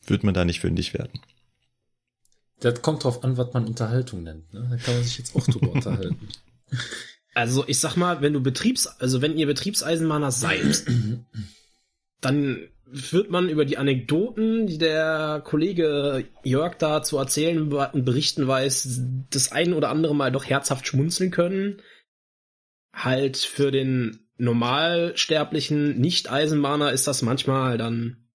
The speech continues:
Speaker 3: nicht
Speaker 1: Ja.
Speaker 3: unbedingt immer nachvollziehbar, aber es,
Speaker 1: Ja.
Speaker 3: es kommt rüber. Er, er macht es gut, er fängt wirklich bei den Basics an und baut auf.
Speaker 1: Ja. Vielleicht sollten wir kurz drüber reden, wie das ist, vom Steuerwagen auszufahren.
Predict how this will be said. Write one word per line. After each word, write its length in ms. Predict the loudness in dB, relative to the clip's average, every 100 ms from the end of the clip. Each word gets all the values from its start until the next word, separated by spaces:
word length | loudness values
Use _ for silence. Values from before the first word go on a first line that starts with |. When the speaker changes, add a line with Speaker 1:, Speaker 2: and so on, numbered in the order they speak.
| _ _ _ 0
Speaker 3:
nicht 140 | 2
Speaker 1:
Ja. 60 | 4
Speaker 3:
unbedingt 280 | 2 0
immer 180 | 0 2
nachvollziehbar, 680 | 2 0 0 0 0 0 0
aber 300 | 2 0 0
es, 280 | -2 -2 -4 _ -4
Speaker 1:
Ja. 100 | 2
Speaker 3:
es 140 | 2
kommt 240 | 2 0 2
rüber. 280 | 0 2 0
Er, 100 | -4 -2
er 80 | 0
macht 220 | 0 0
es 120 | 0
gut, 260 | 0 -2 -2
er 60 |
fängt 220 | 0 0 0
wirklich 500 | 0 0 0 -4 -8 -20 _ _ _ _ _ _ -2
bei 80 | 0
den 120 | 2
Basics 360 | 0 0 -2
an 200 | 0 0
und 160 | 0 0
baut 200 | -2 -4
auf. 300 | -6 -10 -12 _ -2
Speaker 1:
Ja. 200 | 0 0 -10 -20 _
Vielleicht 280 | 0 0 2
sollten 200 | 2 2
wir 60 |
kurz 240 | 0 0 0
drüber 240 | 0 2
reden, 580 | 2 2 2 2 0 -2 0
wie 100 | 2
das 180 | 2 2
ist, 180 | 0
vom 200 | 2 2
Steuerwagen 560 | 2 2 2 2 2 2
auszufahren. 680 | 0 0 -4 0 2 2